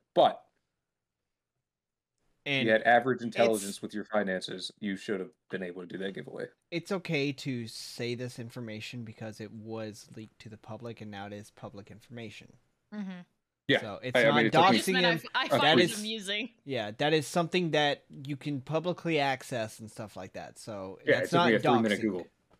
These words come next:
Speaker 1: There's a whole ass website for it.
Speaker 2: Yeah.
Speaker 3: Yep.
Speaker 1: It
Speaker 3: It's
Speaker 1: just
Speaker 3: out
Speaker 1: took
Speaker 3: there.
Speaker 1: me forever to scroll through one thousand eight hundred eighty-nine names.
Speaker 3: Why didn't you control F it?
Speaker 2: Yeah. Cu-
Speaker 1: That's a thing? What is that?
Speaker 2: Con-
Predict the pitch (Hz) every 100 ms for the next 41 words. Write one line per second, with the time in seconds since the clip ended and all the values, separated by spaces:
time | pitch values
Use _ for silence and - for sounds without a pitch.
0 | _ 135 127 135 131 110 113 110 92 85
1 | 92 90 _ _ - 98 202 - _ _
2 | _ _ _ _ _ _ _ _ - 120
3 | 107 107 135 - 113 - 135 113 104 95
4 | - 110 104 107 101 95 101 98 92 107
5 | 95 101 95 95 101 92 92 92 90 -
6 | _ _ _ _ _ _ _ _ _ -
7 | 107 90 - - _ _ - 196 185 170
8 | 180 185 180 180 165 160 160 123 - _
9 | _ _ _ _ _ _ _ _ _ _
10 | _ _ _ 156 156 113 - _ _ _
11 | _ - - - 196 - - - 113 -
12 | _ _ - 101 104 95 - _ -